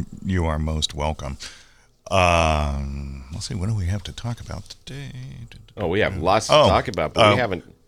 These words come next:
Speaker 1: go
Speaker 2: Are
Speaker 1: ahead.
Speaker 2: we done with the heat and taking care of things? And
Speaker 1: Well, just, I think,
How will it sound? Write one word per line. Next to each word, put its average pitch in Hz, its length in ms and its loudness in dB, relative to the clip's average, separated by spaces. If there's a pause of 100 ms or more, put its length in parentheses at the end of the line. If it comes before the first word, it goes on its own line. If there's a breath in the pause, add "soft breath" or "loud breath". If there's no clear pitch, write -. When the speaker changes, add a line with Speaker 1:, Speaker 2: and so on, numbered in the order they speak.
(120)
Speaker 1:
go 113 140 4
Speaker 2:
Are - 20 6
Speaker 1:
ahead. 98 160 4
Speaker 2:
we 131 80 0
done 113 420 0
with 120 180 -4
the 110 120 4
heat 107 300 -4 (440)
and 87 400 -6 (200)
taking 92 300 -6
care 92 220 0
of 98 100 -4
things? 98 300 -8
And 85 100 -6
Speaker 1:
Well, 131 260 4
just, - 340 0
I 113 200 4
think, 113 420 -2